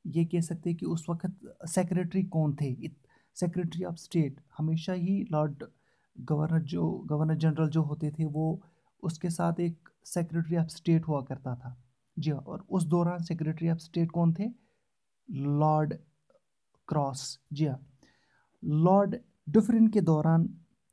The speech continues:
ये चीज़ें हुई। सबसे इंपॉर्टेंट चीज़ थी foundation of Indian National Congress, जो कि इंपॉर्टेंट रोल प्ले करती है फो-, आ, आज़ादी लेने में, आज़ादी हासिल करने में। उसके बाद लॉर्ड लैंसडाउन आते हैं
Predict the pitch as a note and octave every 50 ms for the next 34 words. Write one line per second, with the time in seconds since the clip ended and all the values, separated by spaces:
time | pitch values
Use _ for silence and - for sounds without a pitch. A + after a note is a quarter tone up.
0 | _ - D#3 C3 E3+ E3 E3 - E3 E3 F3+ F3+ E3+ F3 F3 F3+ F3+ F#3 - _
1 | _ _ _ _ _ _ _ - - A#3 A#3+ - - A3 G#3 G3 F3+ E3 E3 F3
2 | E3+ E3 D#3+ - E3+ E3+ D#3+ D#3+ E3+ E3+ D#3+ - - - D#3+ D#3+ D3+ C#3+ D3 C#3+
3 | - D#3 D3 C#3+ C#3 - D3+ D3 C#3+ D3 D3 D3 D3+ D3 D3+ - E3 D#3+ - E3
4 | E3 E3 E3 E3 F3+ E3+ - - - E3+ E3+ - F3+ E3+ E3+ F3 E3+ E3 E3+ F#3
5 | F3 E3+ F3+ F#3 F#3 F#3+ F#3 F3+ F3+ E3+ F3 E3 D#3+ - D#3+ D#3 D3+ D#3 D#3 D3+
6 | - D#3 - - - - - _ _ - - _ _ _ - C#3 C#3 C#3 C3+ B2+
7 | - - - _ _ _ _ _ D#3 D3+ C3+ D3+ D3 D3 D#3 E3 E3 E3 D#3+ D#3+
8 | E3 D#3+ D#3+ D#3+ E3 D#3 D3 C3 C#3+ C#3+ C#3 D3+ D3 D3+ D3 D3 E3+ E3+ E3+ E3+
9 | E3 D#3+ D#3+ D#3 D#3+ D#3+ D#3+ - - _ _ - G3 G3 - F3+ F3+ F#3 - F#3
10 | - - - D3 D3 D3 C#3+ B2+ - - - _ _ _ _ _ _ _ - D3
11 | D#3+ F3 F#3+ F#3 F3+ - - F#3+ F#3 F3+ F3+ F3 E3+ D#3+ D#3+ - E3+ E3 F#3+